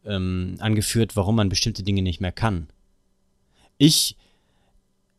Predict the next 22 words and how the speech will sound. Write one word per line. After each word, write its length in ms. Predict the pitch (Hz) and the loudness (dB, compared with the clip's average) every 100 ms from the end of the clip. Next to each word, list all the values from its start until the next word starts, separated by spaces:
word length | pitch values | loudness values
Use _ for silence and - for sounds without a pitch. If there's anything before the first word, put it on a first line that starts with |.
| _ | _
zweifle 480 | - 117 127 - 156 | 0 6 6 6 2
das 240 | 120 123 101 | 2 2 2
wirklich 520 | 123 - 143 143 - | 2 2 0 0 -2
mittlerweile 920 | 123 - 120 98 107 127 123 139 - _ - | -4 -4 -4 -4 -4 -4 -4 -8 -14 _ -2
immer 220 | 123 131 | 0 2
mehr 300 | 104 98 98 | 2 2 0
an, 320 | 98 127 156 | 0 0 0
dass 240 | 117 107 - | -2 -4 -2
das, 320 | 110 - - | -2 -2 -4
natürlich 400 | 123 110 170 123 | -2 2 2 4
hat 100 | 117 | 2
das 100 | - | 0
Alter 320 | 98 110 113 | 0 0 0
einen 360 | 98 101 101 95 | 0 0 0 -2
bestimmten 500 | 92 - 98 - 95 | -4 -2 -4 -4 -10
Effekt, 520 | 87 - 123 - - - - - _ - | -6 -2 -2 -2 -12 -12 -20 -20 _ -2
aber 180 | 113 107 | 4 6
lange 360 | 110 110 139 | 6 6 6
nicht 180 | 131 123 | 4 2
so 120 | 123 | 0
großen, 800 | 101 101 113 - 123 117 117 107 92 | -2 -2 0 2 2 0 -2 -4 -2
wie 440 | 104 104 104 104 | 0 2 2 -2